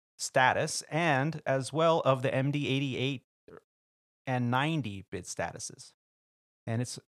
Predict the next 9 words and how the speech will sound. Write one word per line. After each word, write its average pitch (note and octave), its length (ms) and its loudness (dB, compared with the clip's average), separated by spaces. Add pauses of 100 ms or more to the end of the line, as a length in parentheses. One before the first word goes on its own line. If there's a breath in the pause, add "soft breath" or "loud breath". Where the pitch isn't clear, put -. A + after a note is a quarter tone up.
(140)
dramatically D3 600 0
reducing B2+ 560 -2
the A2+ 100 -6 (220)
seven B2 360 -2
five A2+ 280 0
seven A#2 580 0
aircraft G#2+ 680 -2 (380)
as G#2 220 -6
well. C3 380 -2